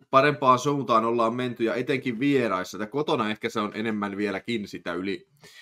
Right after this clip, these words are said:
ylipaineistamista ja ylihyökkäämistä, ja, mutta kyllä Tapparassa niinku koko ajan on nähtävissä siis se ajatusmaailma mun mielestä, että aina ollaan niinku valmiina lähteä hyökkäykseen, vaikka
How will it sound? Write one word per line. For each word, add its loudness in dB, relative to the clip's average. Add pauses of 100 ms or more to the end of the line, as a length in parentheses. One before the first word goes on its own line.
(320)
ylipaineistamista 2
ja 4
ylihyökkäämistä, 0
ja, 0
mutta -6
kyllä 0
Tapparassa 0
niinku 0
koko 0
ajan 6
on -2
nähtävissä -2
siis -8
se -4 (300)
ajatusmaailma 0
mun -6
mielestä, -4
että -4 (380)
aina 4
ollaan 2
niinku -6
valmiina 2
lähteä -2
hyökkäykseen, -2
vaikka -8